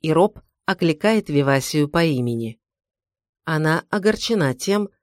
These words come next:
как встрепенулось у неё сердце, хотя и не может уловить от чего. А потому в первый раз за неделю встречает Роба с хмурым лицом,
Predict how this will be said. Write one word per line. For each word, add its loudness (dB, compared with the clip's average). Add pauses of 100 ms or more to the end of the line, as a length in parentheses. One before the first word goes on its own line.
(160)
как -2
встрепенулось -2
у -6
неё 0
сердце, -4 (380)
хотя -2
и 2
не 2
может 0
уловить 0
от -6
чего. -2 (880)
А -4
потому -2 (340)
в -20
первый 2
раз 2
за 0
неделю 2
встречает 0
Роба 4 (180)
с -10
хмурым 2
лицом, 0